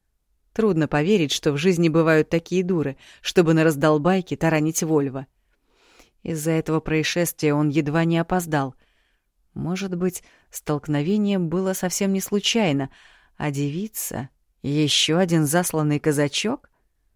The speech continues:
Да нет, глупо. С какого перепуга он приблизил бы к себе это недоразумение, которое и женщиной-то назвать сложно?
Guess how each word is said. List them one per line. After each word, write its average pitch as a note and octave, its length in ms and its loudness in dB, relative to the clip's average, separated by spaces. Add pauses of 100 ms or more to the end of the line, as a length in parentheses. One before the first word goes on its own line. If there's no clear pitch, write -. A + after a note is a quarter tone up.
(360)
Да D#3 160 2
нет, - 360 -6 (200)
глупо. G#3 500 0 (520)
С - 100 -12
какого B3+ 320 0
перепуга E3 540 0
он C3+ 160 0
приблизил D3+ 480 2
бы C#3 120 -2
к - 40 -12
себе D3+ 340 2
это C#3+ 140 -2
недоразумение, D3 840 0
которое E3 420 0
и D#3 40 2
женщиной-то D3+ 680 -2
назвать C#3+ 360 -4
сложно? C#3 520 -4